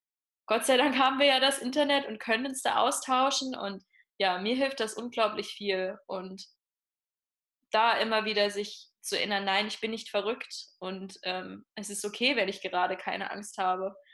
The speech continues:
Aber es ist auch okay, wenn ich gerade Angst habe.“ Und da kann man auch sagen, das nicht wegzuschieben, wenn jetzt wirklich Angst da ist und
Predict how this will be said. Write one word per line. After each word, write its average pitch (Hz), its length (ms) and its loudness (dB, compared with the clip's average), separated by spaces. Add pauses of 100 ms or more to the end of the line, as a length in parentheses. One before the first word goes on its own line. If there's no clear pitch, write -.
(140)
Aber 196 160 4
es 202 120 -2
ist 208 180 -4
auch 202 100 2
okay, 202 320 -2
wenn 202 140 2
ich 277 160 -4
gerade 180 360 0
Angst 202 300 -8
habe.“ 190 380 0 (1040)
Und 202 240 -4
da 190 160 4
kann 233 180 -4
man 208 180 -2
auch - 200 -2
sagen, 202 480 -2 (1800)
das 226 220 0
nicht - 320 -4 (180)
wegzuschieben, 302 1080 0
wenn 254 180 2
jetzt 262 220 0
wirklich 269 300 -4
Angst 254 280 -2
da 247 240 4
ist 269 160 -4
und 226 300 -8